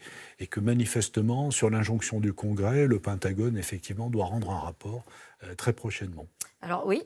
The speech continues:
Speaker 2: il va déclassifier, hein, des, des documents finalement, euh, secrets jusqu'à aujourd'hui. Alors ça attise énormément, euh, la curiosité. Chacun y va,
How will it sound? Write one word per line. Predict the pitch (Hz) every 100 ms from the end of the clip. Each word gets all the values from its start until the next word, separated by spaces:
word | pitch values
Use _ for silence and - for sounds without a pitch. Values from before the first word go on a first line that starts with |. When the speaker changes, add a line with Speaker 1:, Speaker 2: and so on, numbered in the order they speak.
| -
Speaker 2:
il |
va | 160 160 156
déclassifier, | 170 240 233 - 190 - 466 466
hein, | 254
des, | 170 170
des | 160
documents | 160 208 - 196 208 214
finalement, | - 165 160 180 175
euh, | 156
secrets | - 185 - 208
jusqu'à | 185 - 175
aujourd'hui. | 160 156 247
Alors | 180
ça | - 170
attise | 165 202
énormément, | 185 165 160 160 156 - - - - -
euh, | 165 -
la | -
curiosité. | - - 160 147 170 175 277
Chacun | 294 202 -
y | 196 185
va, | 202 208